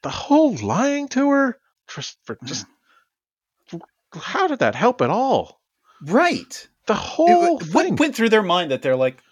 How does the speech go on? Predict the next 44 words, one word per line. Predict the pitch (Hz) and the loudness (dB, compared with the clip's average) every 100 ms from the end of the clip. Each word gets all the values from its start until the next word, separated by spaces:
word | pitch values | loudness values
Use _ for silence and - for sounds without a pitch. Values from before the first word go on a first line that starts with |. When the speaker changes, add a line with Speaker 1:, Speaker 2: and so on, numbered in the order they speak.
| _ _ _ | _ _ _
Speaker 2:
"This, | - 339 - | -8 -6 -6
this | - 370 | -6 -4
will | - | -2
work. | - - - - _ | -4 -6 -16 -20 _
Speaker 1:
Right. | 349 349 - _ _ _ _ _ | -2 -2 -2 _ _ _ _ _
Speaker 2:
This | 381 | -4
will | 127 | -4
work." | - - _ _ _ _ _ _ _ _ _ _ _ _ _ _ _ _ _ _ - | -8 -18 _ _ _ _ _ _ _ _ _ _ _ _ _ _ _ _ _ _ -14
Speaker 1:
We're | 147 | -12
just | 170 | -8
gonna | 190 165 | -2 0
lie | 143 147 160 | 2 2 -2
to | 147 | -4
this | 143 | -8
apprentice | - 139 - - | -4 -4 -4 -12
her | - 156 156 | -2 2 2
entire | 147 - - 190 226 220 | 0 -4 0 2 4 2
life, | 214 214 - - - _ _ _ _ - | 4 2 0 -8 -20 _ _ _ _ -6
basically. | 113 - 95 92 82 - _ - - | -4 -4 -8 -6 -8 -12 _ -20 -10
And | - | 0
whenever | 160 226 | 2 4
Speaker 2:
Yeah. | 269 | 4
Speaker 1:
she | - 226 | 2 2
asks | 214 226 | 2 0
something, | 156 127 139 139 | -2 -2 -2 -4
we're | 156 | -6
just | 180 | -6
gonna | 180 | -6
be | 156 | -4
like, | 156 - - _ | -6 -8 -20 _
"No, | 185 107 | -2 -2
we | 90 | -2
don't | 80 | -8
know | |
anything." | 78 80 80 _ _ _ _ _ _ _ _ _ _ _ 156 | -10 -12 -16 _ _ _ _ _ _ _ _ _ _ _ -16
We're | |
just | 156 - | -12 -10
gonna | 196 185 | -12 -12
do | 190 | -4
that | 165 107 _ _ | -2 -2 _ _
for | - | -10
her | 135 - 190 226 220 | -8 -6 2 4 4
whole | - 285 320 | 2 2 4
life. | 359 349 - - | 4 2 -2 -12